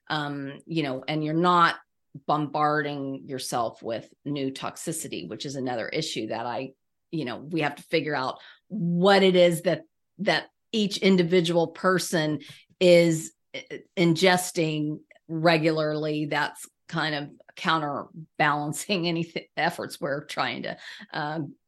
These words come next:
use. But, um, <laughs> but she said, "Every day?" She said, "Sometimes I don't go for four days." I said, "So here's what's happening.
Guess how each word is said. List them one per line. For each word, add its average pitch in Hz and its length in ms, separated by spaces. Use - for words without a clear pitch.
use. 143 520
But, 185 340
um, 165 380
<laughs> - 140
but 247 140
she 294 200
said, 196 480
"Every 285 360
day?" 269 420
She 302 180
said, 269 240
"Sometimes 302 420
I 262 120
don't 269 240
go 277 140
for 262 160
four 262 300
days." 277 540
I 208 80
said, 226 200
"So 233 100
here's 277 260
what's 277 200
happening. 277 600